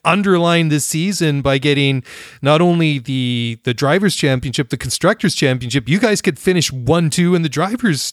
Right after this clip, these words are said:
Championship. And it's like, I felt like he was just flipping the bird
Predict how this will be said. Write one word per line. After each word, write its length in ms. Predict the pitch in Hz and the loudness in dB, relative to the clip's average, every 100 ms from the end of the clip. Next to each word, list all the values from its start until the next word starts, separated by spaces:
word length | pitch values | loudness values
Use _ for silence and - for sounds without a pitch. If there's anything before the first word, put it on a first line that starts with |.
| - | -4
Championship. 760 | - 151 127 131 120 120 113 | -2 0 -2 -4 -2 -2 -2
And 220 | 143 131 | -2 -2
it's 140 | 123 147 | 0 0
like, 200 | 139 - - - - - - - | 0 -2 -20 -18 -18 -20 -20 -8
I 100 | - | -2
felt 260 | 170 208 202 | 0 0 0
like 180 | 165 147 | 0 -2
he 180 | 170 160 | 0 2
was 180 | 143 | 2
just 340 | 120 147 131 - | 2 0 0 -8
flipping 760 | - - 143 147 151 160 139 127 | -18 -12 -2 0 0 0 0 -2
the 80 | |
bird 460 | 110 131 135 131 117 | 0 0 2 2 0